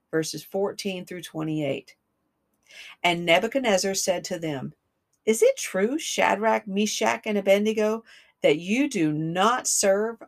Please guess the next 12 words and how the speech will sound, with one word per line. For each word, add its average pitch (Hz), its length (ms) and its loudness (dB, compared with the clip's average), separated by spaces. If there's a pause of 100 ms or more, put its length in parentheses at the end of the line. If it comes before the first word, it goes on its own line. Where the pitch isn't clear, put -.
my 156 440 2
gods 226 600 -2
or 180 160 0
worship 185 420 -2
the 175 200 -12
image 202 300 -4
of 160 280 -4
gold 185 440 0
I 175 280 -2
have 208 180 -6
set 220 220 0
up? 247 240 0